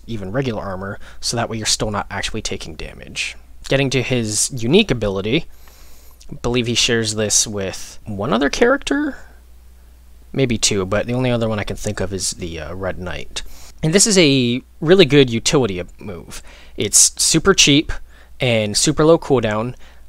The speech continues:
very low damage, twenty-five percent, but it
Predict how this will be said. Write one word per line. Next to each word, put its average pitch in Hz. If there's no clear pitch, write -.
very 135
low 151
damage, 107
twenty-five 120
percent, 87
but 113
it 123